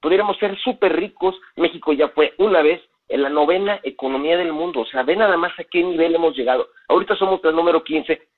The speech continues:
pero gran parte de por qué no hemos logrado eso es porque no leemos.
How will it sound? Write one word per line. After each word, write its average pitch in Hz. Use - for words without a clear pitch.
pero 185
gran 277
parte 220
de 185
por 190
qué 262
no 247
hemos 233
logrado 165
eso 147
es 208
porque 196
no 185
leemos. 147